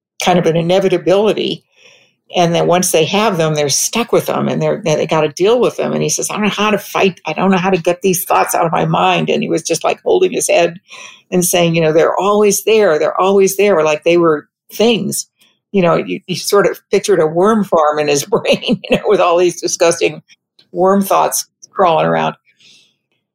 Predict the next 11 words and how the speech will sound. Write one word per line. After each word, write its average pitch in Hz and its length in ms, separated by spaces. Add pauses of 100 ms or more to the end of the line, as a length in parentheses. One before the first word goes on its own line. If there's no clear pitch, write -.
(580)
And 202 180
when 202 120
I 208 120
explained 233 580
to 277 60
him 170 260
how 170 240
thought 208 340
worked, 165 500 (1500)
he - 240
was, 190 320